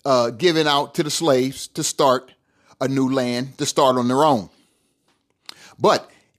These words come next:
in eighteen sixty-two, reparations was granted to the farmers in D C,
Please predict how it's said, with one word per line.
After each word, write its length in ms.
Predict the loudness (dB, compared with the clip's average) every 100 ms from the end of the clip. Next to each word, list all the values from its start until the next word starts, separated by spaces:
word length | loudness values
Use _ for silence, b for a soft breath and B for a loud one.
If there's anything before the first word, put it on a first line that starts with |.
| _
in 400 | -8 -6 -6 -6 -4
eighteen 840 | -4 -4 -10 -4 -2 -2 -6 -8 -12 _ _
sixty-two, 1500 | -10 -2 0 0 -4 -4 -2 -2 -6 _ 2 4 2 -2 -6 -18 _ _ _ _ _ _ _ _ _ _ _ _ _ _ _ -14 -2
reparations 800 | 0 0 2 2 2 -2 -6 -6
was 220 | -6 -6
granted 600 | -6 -2 0 0 -4 -14 -18 _ _ _ _ _ _ _ _ _ _ _ _ -2
to 140 | 2
the 80 | 2
farmers 720 | 4 4 6 4 0 -4 -10
in 140 | -10 -8
D 240 | -6 -6
C, 460 | -8 -8 -10 -12